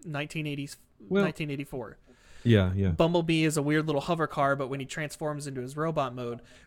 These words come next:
Speaker 1: he's got what looks like V W parts on him, even though he hasn't gone to Earth yet. Same thing with Optimus.
Speaker 2: But
Speaker 1: So
Speaker 2: I guess, I, w-, would, wouldn't they have to do that, though, so we have continuity and to recognize the characters?
Speaker 1: Not necessarily. I mean, they're, they're robots. They've got very specific silhouettes, and they've got color schemes that,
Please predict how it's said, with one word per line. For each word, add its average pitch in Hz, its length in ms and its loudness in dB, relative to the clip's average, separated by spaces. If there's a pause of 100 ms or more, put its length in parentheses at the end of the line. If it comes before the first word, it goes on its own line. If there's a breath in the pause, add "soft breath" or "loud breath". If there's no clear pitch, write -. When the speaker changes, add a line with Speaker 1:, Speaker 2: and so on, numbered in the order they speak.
(160 soft breath)
Speaker 1:
he's 156 200 -4
got 147 220 2
what 139 160 -4
looks 147 180 -6
like 135 140 -2
V 143 180 -6
W 131 300 -2
parts 117 320 -8
on 107 160 -10
him, 101 160 -14
even 123 180 -12
though 127 140 -6
he 123 100 -10
hasn't 120 240 -8
gone 120 140 -8
to 107 60 -12
Earth 123 280 -10
yet. 104 180 -10
Same 156 220 -2
thing 151 200 -4
with 143 140 -4
Optimus. 123 640 -6 (760 soft breath)
Speaker 2:
But 185 120 8
Speaker 1:
So 175 140 8
Speaker 2:
I 165 60 8
guess, 175 280 2 (140)
I, 139 120 8
w-, 151 300 6
would, 156 280 8
wouldn't 196 160 10
they 190 100 8
have 180 180 8
to 120 80 2
do 120 180 12
that, 120 200 10
though, 117 180 8
so 113 200 2
we 104 100 6
have 98 400 4 (600)
continuity 113 840 6 (140)
and 101 180 0 (160)
to 107 160 4
recognize 104 760 4
the 95 100 -2
characters? 107 800 4
Speaker 1:
Not 294 160 -2
necessarily. 170 720 -2
I 220 40 -6
mean, 240 200 -4
they're, 233 160 0
they're 202 200 2
robots. 214 540 2
They've 175 160 -2
got 170 220 2
very 175 240 2
specific 180 500 -6
silhouettes, 151 640 -4
and 147 100 -6
they've 143 100 -6
got 147 220 -2
color 190 240 -2
schemes 127 420 -12
that, - 160 -12